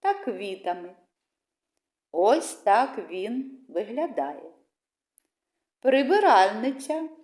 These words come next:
Це така професія, в якій людина прибирає приміщення.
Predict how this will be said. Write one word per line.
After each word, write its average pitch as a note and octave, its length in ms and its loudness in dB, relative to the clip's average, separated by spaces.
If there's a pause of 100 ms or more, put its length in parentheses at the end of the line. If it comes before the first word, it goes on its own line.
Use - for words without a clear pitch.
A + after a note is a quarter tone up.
(600)
Це C4+ 240 4
така A#3 400 2
професія, F#3 920 -4 (600)
в D#3+ 120 -10
якій F#3+ 540 0
людина F3 760 -2 (840)
прибирає A3 880 4 (220)
приміщення. B3+ 1000 -2